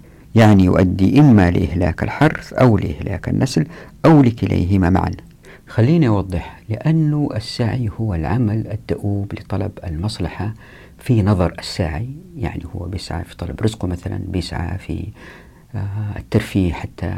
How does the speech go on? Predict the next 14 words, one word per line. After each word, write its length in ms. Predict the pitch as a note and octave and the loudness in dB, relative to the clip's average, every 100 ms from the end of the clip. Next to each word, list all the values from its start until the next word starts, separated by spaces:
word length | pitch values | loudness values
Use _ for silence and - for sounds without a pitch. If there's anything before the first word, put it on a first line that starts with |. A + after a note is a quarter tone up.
| F#2 | -8
يرتاح 380 | - - - - | -10 -2 -2 -2
نفسيًا 520 | F2+ - F#2+ F2+ E2+ - C#3+ | -8 -4 -2 0 -2 -2 0
اللي 140 | D3+ | 2
يكون. 280 | - A#2+ B2+ - - - - - - - - - - - - - - | 0 -4 -10 -14 -20 -20 -20 -20 -20 -20 -20 -20 -20 -20 -20 -20 -16
هذا 380 | - C#3 F#3+ F3+ | -4 0 2 2
السعي 560 | D#3+ - C3+ A2 G#2 F#2 | 0 0 0 2 2 -2
إن 60 | |
كان 340 | F2+ C3+ C3+ A2 | -2 -2 -2 -2
في 400 | - G2 - B2+ | -4 -4 -4 -4
إطار 440 | - B2+ A#2 G2 | 0 2 2 0
نظام 320 | F2+ G2 F2 | -2 -2 0
ما 180 | E2 A2+ | 2 2
يحكم 280 | C#3 - A#2 | 0 -2 -4
بالشريعة 480 | A2 - C3 A#2 | -4 -2 -2 -2